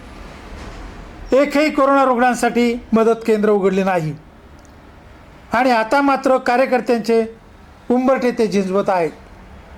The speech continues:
विजय बाप्पू शिवतारे यांच्या उमेदवारीवर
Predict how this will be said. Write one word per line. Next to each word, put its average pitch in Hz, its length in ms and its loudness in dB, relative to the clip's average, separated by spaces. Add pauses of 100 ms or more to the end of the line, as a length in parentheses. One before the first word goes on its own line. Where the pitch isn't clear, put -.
(2000)
विजय 220 260 4
बाप्पू 277 320 0
शिवतारे 269 520 2 (720)
यांच्या 269 320 2
उमेदवारीवर 254 720 2